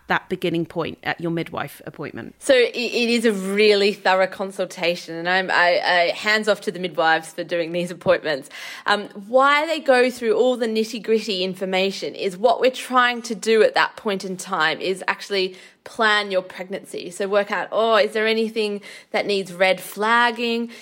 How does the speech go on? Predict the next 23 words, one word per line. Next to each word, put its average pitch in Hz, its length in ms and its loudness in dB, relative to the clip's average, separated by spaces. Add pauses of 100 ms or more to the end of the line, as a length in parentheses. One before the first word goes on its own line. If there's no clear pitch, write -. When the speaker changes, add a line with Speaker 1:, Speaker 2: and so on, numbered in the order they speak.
(200)
Speaker 2:
Um, 180 260 -4
you 202 60 -6
know, 190 120 -2
do 220 360 -2
we 220 100 0
need 202 200 0
to 214 100 -2
o-, - 140 2
offer - 300 0
you 190 120 -8
particular 180 420 -6
support 262 560 4
around 208 300 0
a - 20 -6
certain 185 400 -2
time 214 600 0
because 190 260 -10
you 190 80 -6
may 185 120 -2
have 175 120 -2
experienced - 480 -4
losses 220 380 -2
before? 208 360 -2